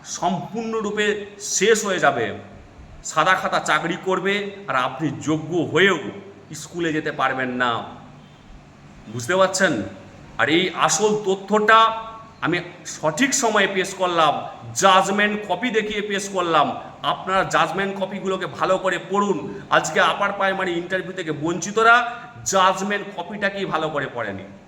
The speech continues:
একটা ছক আছে দেখুন, সেই ছকটা ভালো করে দেখবেন। আমি কেন লেগে রয়েছি, বেকারের মুখপাত্র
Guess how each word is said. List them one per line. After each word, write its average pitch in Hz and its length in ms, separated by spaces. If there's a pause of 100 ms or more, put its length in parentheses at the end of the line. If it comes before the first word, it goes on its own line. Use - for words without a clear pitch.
(760)
একটা 208 260 (340)
ছক 254 380
আছে 247 220
দেখুন, 185 400 (220)
সেই 190 220
ছকটা 208 400
ভালো 202 300
করে 214 180
দেখবেন। 175 460 (1600)
আমি 240 140 (140)
কেন 262 320
লেগে 254 280
রয়েছি, 233 680 (720)
বেকারের 233 440
মুখপাত্র 240 560